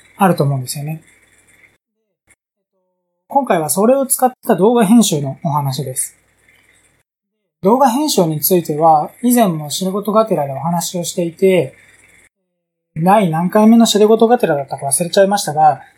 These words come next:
まあ、何回目かのシェレゴトがてらで、以前、隅長めチャンネルが動画を作るときにどんなソフトウェアを使ってますかっていうところの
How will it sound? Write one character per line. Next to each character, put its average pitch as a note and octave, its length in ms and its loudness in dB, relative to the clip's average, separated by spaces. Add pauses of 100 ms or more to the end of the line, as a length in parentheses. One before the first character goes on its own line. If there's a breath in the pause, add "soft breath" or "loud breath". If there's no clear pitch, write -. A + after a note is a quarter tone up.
ま - 60 -6
あ、 - 20 0
何 B3 220 0
回 B3+ 160 2
目 C4+ 140 2
か G#3+ 80 2
の E3 80 -2
シ F3 100 -6
ェ E3+ 40 0
レ F3 40 2
ゴ F3+ 100 2
ト F3+ 120 2
が F#3+ 100 4
て F#3+ 100 -4
ら D3+ 120 -4
で、 E3+ 340 4 (500)
以 A#3+ 120 -4
前、 F#3+ 380 0
隅 G#3 200 0
長 A#3+ 200 2
め B3 120 0
チ A#3 100 0
ャ C4 60 4
ン B3 60 -2
ネ G3+ 100 2
ル F#3 100 -4
が G3 360 2
動 G3+ 120 2
画 A3+ 100 4
を A3+ 60 4
作 C4 200 -6
る A#3+ 80 -10
と G#3 100 -4
き F#3+ 80 -8
に G3 180 -6
ど G#3 120 0
ん B3 40 0
な G3 80 4
ソ E3 140 -2
フ C3+ 80 -18
ト F#3+ 80 -2
ウ - 20 2
ェ F3+ 40 2
ア D3+ 60 2
を C#3 40 -10
使 - 140 -4
っ E3+ 80 -4
て F#3+ 80 -4
ま F#3 160 0
す - 80 -2
か E3 100 2
っ E3 100 -4
て D3+ 120 -12
い C#3+ 40 -12
う C#3 60 -16
と D#3+ 80 -8
こ E3+ 100 -6
ろ E3 120 -6
の D#3+ 180 -10